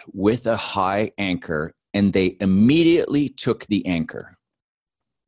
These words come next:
I've heard that two dozen times. And so the realization of the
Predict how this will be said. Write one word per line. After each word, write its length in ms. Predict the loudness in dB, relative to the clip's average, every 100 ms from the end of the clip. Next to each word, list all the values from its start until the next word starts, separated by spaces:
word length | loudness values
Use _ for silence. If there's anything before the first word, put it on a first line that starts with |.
| _ -6
I've 260 | -2 -2 -2
heard 520 | -8 -2 0 0 -2
that 420 | -2 0 -4 -6 _ _ _
two 180 | -2 0
dozen 380 | 2 0 -2 -4
times. 720 | -6 -6 -6 -10 -14 -14 -16 _ _ _ _ _ _ _ _ _ _ -16 -14 -14 -6
And 240 | -4 -4
so 200 | 0 2
the 120 | 2
realization 1040 | 4 4 2 2 0 -2 -4 -4 -6 -6 -6
of 240 | -6 -4 -2
the 260 | -2 -2